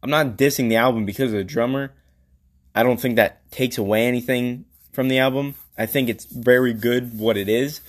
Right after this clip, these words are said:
But you have the Rev, who's an alien on the drums. Hey, right now, I'll give you my top three metal drummers. You have the Rev.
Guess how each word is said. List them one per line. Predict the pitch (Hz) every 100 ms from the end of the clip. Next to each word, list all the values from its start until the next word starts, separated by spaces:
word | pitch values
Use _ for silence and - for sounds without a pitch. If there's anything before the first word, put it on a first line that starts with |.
| - - - - - - _ _ _ _ _
But | 135 123
you | 135 139
have | 180 156
the | 127
Rev, | 104 107 104 104
who's | 135 117
an | 113 - -
alien | 135 135 127 113
on | 104
the | 101
drums. | 98 104 98 98 - - _ _ -
Hey, | 170
right | 156 165
now, | 165 151
I'll |
give | 131 160
you | 156
my | 143
top | 131 151 131 -
three | 131
metal | 123 117
drummers. | 107 120 107 95 98
You | 120
have | 113 104
the | 110
Rev. | 110 110 127 131